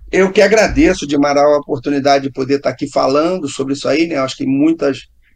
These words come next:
muitas vezes a gente não tem essa oportunidade que você tá dando de falar,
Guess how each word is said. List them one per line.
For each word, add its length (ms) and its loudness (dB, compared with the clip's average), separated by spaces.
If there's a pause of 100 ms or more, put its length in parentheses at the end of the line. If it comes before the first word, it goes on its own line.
(320)
muitas 400 -2
vezes 440 0
a 80 2
gente 260 -2
não 140 0
tem 160 -2
essa 200 -2
oportunidade 680 -2
que 60 -18
você 260 -8
tá 140 0
dando 320 -2
de 100 -6
falar, 480 2